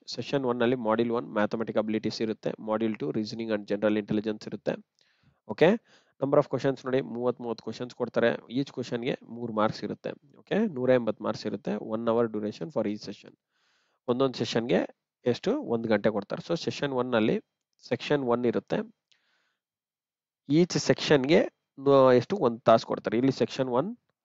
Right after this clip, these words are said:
ಹಾಗೂ ಸೆಕ್ಷನ್ ಟೂ ಬೇರೆ ಬರುತ್ತೆ. ಸೆಕ್ಷನ್ ಟೂ ನಲ್ಲಿ English language and comprehension ಇರುತ್ತೆ ಹಾಗೂ ಜನರಲ್ ಅವೇರ್‌ನೆಸ್ ಇರುತ್ತೆ. ಇದ್ರಲ್ಲೂ ಸಹ ಒನ್ ಅವರ್ ಇರುತ್ತೆ. ನಿಮ್ಗೆ ಸೆವೆಂಟಿ ಕ್ವೆಶನ್ಸ್ ಇರುತ್ತೆ. ಟು ಟೆನ್ ಮಾ-, ಟು ಟೆನ್ ಮಾರ್ಕ್ಸ್ ಇರುತ್ತೆ. ಆದ ನಂತರ ಸೆಕ್ಷನ್ ತ್ರೀ ಕಂಪ್ಯೂಟರ್ ನಾಲೆಡ್ಜ್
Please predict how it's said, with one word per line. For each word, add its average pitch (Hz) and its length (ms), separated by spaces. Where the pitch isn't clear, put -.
ಹಾಗೂ 127 400
ಸೆಕ್ಷನ್ 131 520
ಟೂ 135 180
ಬೇರೆ 117 200
ಬರುತ್ತೆ. 107 340
ಸೆಕ್ಷನ್ 135 380
ಟೂ 135 100
ನಲ್ಲಿ 123 220
English 127 300
language 123 360
and 113 120
comprehension 113 520
ಇರುತ್ತೆ 117 220
ಹಾಗೂ 131 160
ಜನರಲ್ 104 360
ಅವೇರ್‌ನೆಸ್ 104 340
ಇರುತ್ತೆ. - 280
ಇದ್ರಲ್ಲೂ 139 320
ಸಹ 117 180
ಒನ್ 101 200
ಅವರ್ 101 180
ಇರುತ್ತೆ. 101 280
ನಿಮ್ಗೆ 113 240
ಸೆವೆಂಟಿ 110 320
ಕ್ವೆಶನ್ಸ್ 107 380
ಇರುತ್ತೆ. 104 280
ಟು - 200
ಟೆನ್ 101 220
ಮಾ-, 95 220
ಟು - 160
ಟೆನ್ 101 240
ಮಾರ್ಕ್ಸ್ 110 260
ಇರುತ್ತೆ. - 260
ಆದ 127 120
ನಂತರ 131 240
ಸೆಕ್ಷನ್ 123 420
ತ್ರೀ 143 180
ಕಂಪ್ಯೂಟರ್ 123 500
ನಾಲೆಡ್ಜ್ 110 440